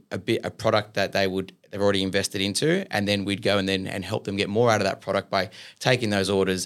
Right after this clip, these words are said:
and giving them a level of sophistication that was quite simple for them to deploy it. So we kn-, we knew that there were certain industries that were investing in that transformation because they were on the rise. So a lot of, you know,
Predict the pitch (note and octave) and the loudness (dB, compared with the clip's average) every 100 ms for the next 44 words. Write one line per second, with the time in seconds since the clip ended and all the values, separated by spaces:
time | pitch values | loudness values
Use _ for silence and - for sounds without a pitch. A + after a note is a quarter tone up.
0 | - F#2+ F#2+ - - G2+ G2 F#2+ F#2 G2+ | -4 -6 -6 -6 -2 0 0 0 0 0
1 | F#2+ F#2+ F#2 F#2 - _ _ - - G#2+ | 0 0 0 -2 -6 _ _ -12 -4 -2
2 | - - G2 G2 G2+ F#2+ F2 - G2 E2+ | -2 0 0 0 0 -2 -4 -2 -2 0
3 | - C3 A2 F#2+ F2+ G2 F#2 G2 F2+ E2+ | 0 0 0 -2 -2 -2 0 -2 -4 -6
4 | - F2 - - - _ _ - G2+ G2 | -4 -2 -2 -8 -20 _ _ -2 2 4
5 | F#2 - - _ _ G#2+ A2 A2 A2+ A#2 | 4 0 -8 _ _ -2 2 4 4 6
6 | A2+ A2 G#2+ G2+ G2 - G#2+ F#2+ G2+ A2 | 6 6 4 2 2 2 2 2 0 0
7 | - A2 G2 G2 - - - F#2+ F#2+ G2+ | -2 -2 0 0 0 -6 -6 -2 0 0
8 | G2 - F#2+ F#2+ F#2+ F#2+ G2 - - G2 | 0 -2 -2 0 0 -2 -4 -4 -4 -4
9 | G2 G2 F#2+ G#2+ G2+ F#2+ F#2 F#2 F2+ - | 0 -2 -2 -4 -2 0 2 0 -2 -12
10 | - _ - G#2 F#2 F#2 G2 A#2 A#2 F#2+ | -20 _ -4 0 2 4 4 4 2 -2
11 | E2+ - F2 F#2+ F#2 F2 D#2 F2+ | -4 -8 -4 -2 -2 -6 -12 -10